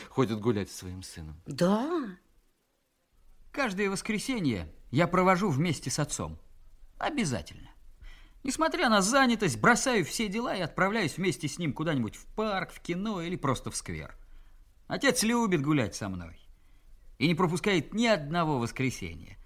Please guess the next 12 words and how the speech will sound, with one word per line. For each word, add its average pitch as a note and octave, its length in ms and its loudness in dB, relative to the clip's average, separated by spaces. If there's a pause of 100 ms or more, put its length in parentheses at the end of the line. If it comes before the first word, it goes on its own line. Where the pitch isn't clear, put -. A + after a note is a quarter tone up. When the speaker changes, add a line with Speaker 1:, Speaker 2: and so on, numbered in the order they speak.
(320)
Speaker 3:
Вот D4 200 4
и A#3 40 4
сегодня, F#3+ 480 2
только A#3 440 4
я F3+ 120 6
проснулся, F#3 520 4
он E3+ 80 4
уже D#3+ 120 2
стоит D3+ 560 2 (260)
в A2+ 60 -4
моей C3 220 2
комнате. F#2 540 -4